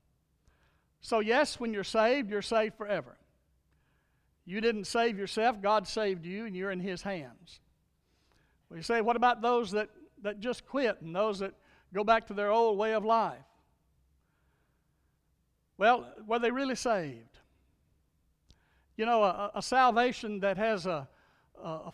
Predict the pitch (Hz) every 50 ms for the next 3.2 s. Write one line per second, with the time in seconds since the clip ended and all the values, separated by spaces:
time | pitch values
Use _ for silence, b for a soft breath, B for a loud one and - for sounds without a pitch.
0 | _ _ - 226 233 233 233 226 220 226 233 220 - - 175 175 175 190 202 214
1 | 208 202 196 190 202 196 175 156 135 127 - - - 262 - _ _ - 165 151
2 | - 175 170 160 151 185 196 180 139 139 143 - - - 165 151 147 131 160 156
3 | 147 135 120 -